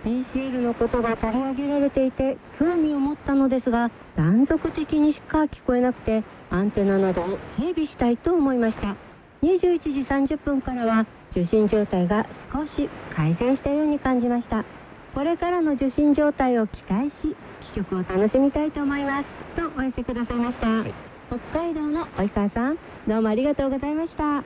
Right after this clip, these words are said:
Speaker 2: 及川さん、初めての受信報告書とお便り、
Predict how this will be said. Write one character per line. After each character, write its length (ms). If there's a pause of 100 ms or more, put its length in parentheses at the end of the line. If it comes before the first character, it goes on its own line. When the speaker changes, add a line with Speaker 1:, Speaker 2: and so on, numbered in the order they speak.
(320)
Speaker 2:
及 80
川 160
さ 180
ん、 40
初 240
め 100
て 140
の 160 (100)
受 240
信 180
報 220
告 320
書 120
と 200 (100)
お 80
便 300
り、 200